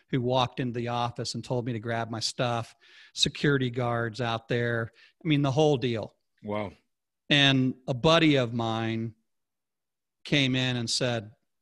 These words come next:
Speaker 1: "Get the heck outta here." He didn't use those words, by the way.
Speaker 2: Yeah.
Speaker 1: He said, "Get the heck outta here. Um, we deserve better than this. Get the heck outta here." And so we cleaned our desk out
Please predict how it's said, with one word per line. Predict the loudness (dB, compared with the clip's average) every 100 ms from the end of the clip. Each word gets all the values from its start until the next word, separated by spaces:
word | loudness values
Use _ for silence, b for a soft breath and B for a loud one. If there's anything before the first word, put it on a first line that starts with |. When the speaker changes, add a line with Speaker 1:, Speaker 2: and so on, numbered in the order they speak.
| _ _ _ _
Speaker 1:
"Get | -6 -6
the | -4
heck | -4 -4 -2
outta | -4 -4
here." | -8 -10 -12 _
He | 2
didn't | 4 4
use | 2 2
those | -2
words, | -2 -6 -6
by | -8
the | -8
way. | -8 -10 -12 _ _
Speaker 2:
Yeah. | -4
Speaker 1:
He | -2
said, | -2 -6
"Get | -2 -2 -2 -6
the | -10
heck | -6 -2 -2 -2
outta | -4 -4 -4
here. | -6 -6 -6 -10 b b b b b _ _
Um, | 0 2 0 -4 -8 -4
we | 0 0
deserve | 0 -2 -4 -4
better | -4 -6 -8
than | -8
this. | -6 -6 -10 -14 -4
Get | -4 -2
the | -4
heck | -4 -6
outta | -8 -8
here." | -10 -12 -14 -18 b b b b b b -4
And | 0 0 0 -4
so | -2
we | 0
cleaned | -2 -2 0 0 0
our | 0 -2
desk | -2 0 0 0
out | -2 -2 -4